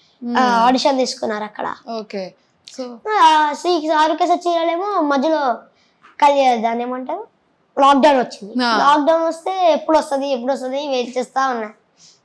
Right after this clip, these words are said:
Speaker 2: దాంతో కాల్ వచ్చింది, మ్యామ్ సెలెక్ట్ అయ్యారు అని.
Speaker 1: ఓకే.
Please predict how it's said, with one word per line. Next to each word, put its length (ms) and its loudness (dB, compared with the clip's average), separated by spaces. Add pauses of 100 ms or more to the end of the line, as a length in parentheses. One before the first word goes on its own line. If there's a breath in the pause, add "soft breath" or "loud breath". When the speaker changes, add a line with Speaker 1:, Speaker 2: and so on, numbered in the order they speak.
Speaker 2:
దాంతో 200 0
కాల్ 260 4
వచ్చింది, 240 -4
మ్యామ్ 240 -6
సెలెక్ట్ 380 -4
అయ్యారు 400 -8
అని. 260 -16
Speaker 1:
ఓకే. 300 -16